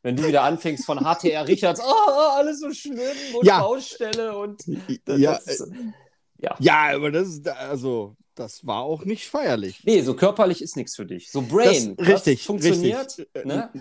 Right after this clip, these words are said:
Speaker 2: genau.
Speaker 1: Funktioniert, zumindest, äh, als Sekretärin.
Speaker 2: Ja, und
Speaker 1: Aber
Speaker 2: kö-, <laughs> nee, körperliche Arbeit ist noch nichts mehr für mich.
Speaker 1: Nee, hab ich
Speaker 2: Nee.
Speaker 1: aber auch immer gesagt, auch nichts für mich. So arbeiten ist eigentlich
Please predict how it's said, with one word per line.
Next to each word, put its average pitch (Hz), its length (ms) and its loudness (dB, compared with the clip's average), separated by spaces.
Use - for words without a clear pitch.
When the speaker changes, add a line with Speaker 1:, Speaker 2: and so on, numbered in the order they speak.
Speaker 2:
genau. 147 300 4
Speaker 1:
Funktioniert, 196 440 0
zumindest, 170 680 2
äh, - 40 -10
als 147 360 -8
Sekretärin. 160 720 -6
Speaker 2:
Ja, 120 400 4
und 147 120 6
Speaker 1:
Aber 175 80 0
Speaker 2:
kö-, 180 340 0
<laughs> 185 440 -6
nee, 123 240 -4
körperliche 131 480 -2
Arbeit 117 260 -4
ist 131 160 -4
noch 117 120 -6
nichts 110 180 -10
mehr 107 100 -8
für 101 140 -12
mich. 95 300 -10
Speaker 1:
Nee, 143 420 2
hab 170 100 0
ich 175 80 0
Speaker 2:
Nee. 208 40 2
Speaker 1:
aber 175 100 4
auch 160 80 -4
immer 165 180 -2
gesagt, 127 280 -10
auch 143 100 -6
nichts 131 200 -12
für 120 80 -16
mich. 110 220 -14
So 107 100 -8
arbeiten 127 460 -2
ist 107 140 -8
eigentlich 110 520 -10